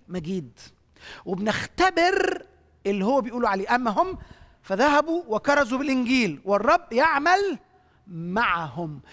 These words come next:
ويثبت الكلام بالآيات التابعة." بعض المؤمنين الصغيرين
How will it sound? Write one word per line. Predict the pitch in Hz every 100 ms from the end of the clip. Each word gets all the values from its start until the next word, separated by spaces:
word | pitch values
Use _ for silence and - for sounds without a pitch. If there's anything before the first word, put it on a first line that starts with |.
| -
ويثبت | 180 185 - 302 233 202
الكلام | 190 - 196 247
بالآيات | 196 185 185 202 226 - 185
التابعة." | - 160 135 - - _ _ 233
بعض | 262 190
المؤمنين | 185 196 180 220
الصغيرين | 214 - 156 165 190 233